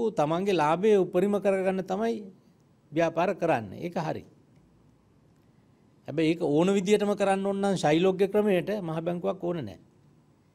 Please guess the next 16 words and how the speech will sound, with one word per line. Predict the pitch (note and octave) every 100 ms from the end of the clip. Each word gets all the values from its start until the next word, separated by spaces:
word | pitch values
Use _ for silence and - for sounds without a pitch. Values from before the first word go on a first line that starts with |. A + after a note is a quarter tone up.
| _ -
මූල්‍ය | C#3+ E3+ F3+
පාලනයක් | E3+ E3 D#3+ F#3+
අවශ්‍යත් | D3+ D3+ - F#3+ -
නෑ. | F#2 - _ _ _ _ _ _ _ _ _ _ _ _ _ _ _ D#3
දැන් | C#3
මූල්‍ය | C#3 F#3+ A3
ප්‍රතිපත්තියක් | E3 D3+ G3 G#3+ G#3 F#3
හදන්නේ | - C#3 E3 F#3+ D#3+ C3+ A3+ - _ _ _ _ -
රටේ | B2 C#3+ G#3
ආර්ථිකයට | F3 D3+ F3 - F#3+ G3+ G3+ F3+ A3
හානියක් | D#3+ D3+ F3+ G#3
නොවන | E3 D3 F#3+ A3
විදියට | G#3+ A3 A3+
මූල්‍ය | G#3 G3 F#3+
ප්‍රතිපත්තිය | F3+ F3 E3 E3 G3 A#3 A#3+ -
ක්‍රියාත්මක | C#3+ D3+ D3+ C#3